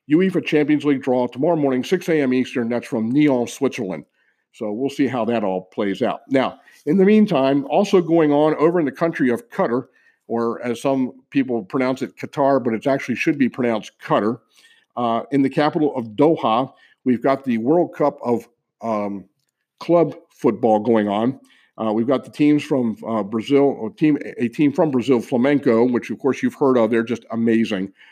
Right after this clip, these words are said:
Liverpool from England, Al Hilal from Saudi Arabia, Esperance de Tunis is from Tunis,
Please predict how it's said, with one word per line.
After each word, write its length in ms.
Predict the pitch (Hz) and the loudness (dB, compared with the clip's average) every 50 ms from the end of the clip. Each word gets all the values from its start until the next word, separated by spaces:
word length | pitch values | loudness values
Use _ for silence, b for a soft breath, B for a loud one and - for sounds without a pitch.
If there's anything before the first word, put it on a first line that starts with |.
| b b b _ | b b b _
Liverpool 540 | 117 143 156 165 156 151 - 156 151 151 143 | 2 2 4 4 2 0 2 2 2 2 2
from 180 | - 123 113 | 0 0 0
England, 420 | 127 131 131 120 120 127 139 135 135 - - | 2 2 2 2 0 0 0 -2 -6 -6 -4
Al 180 | 143 156 160 | -2 -2 -2
Hilal 520 | 156 - - 143 139 135 143 147 151 151 151 | -4 -4 -4 -2 0 0 0 2 0 0 -2
from 220 | 151 - 117 110 | -2 -6 -8 -8
Saudi 320 | - - 143 131 131 127 110 | -4 -2 0 0 2 0 0
Arabia, 580 | 104 95 113 139 143 120 101 101 98 101 110 - b b b b b b b - | -2 0 0 0 0 2 0 -2 -2 -4 -4 -8 b b b b b b b -10
Esperance 640 | 127 131 - - 143 131 131 151 156 160 139 127 | -10 -10 -8 -6 -6 -4 -2 0 0 -2 -2 -4
de 160 | 120 110 156 151 | -2 0 0 0
Tunis 520 | 156 - 131 135 143 139 131 131 - - - - | 2 2 2 4 4 4 2 0 -4 -12 -10 -10
is 120 | 120 - | -10 -10
from 280 | - - 135 123 117 110 | -6 -4 -4 -4 -4 -6
Tunis, 500 | - - 175 170 151 147 131 - - | -4 -2 0 2 2 2 0 0 -4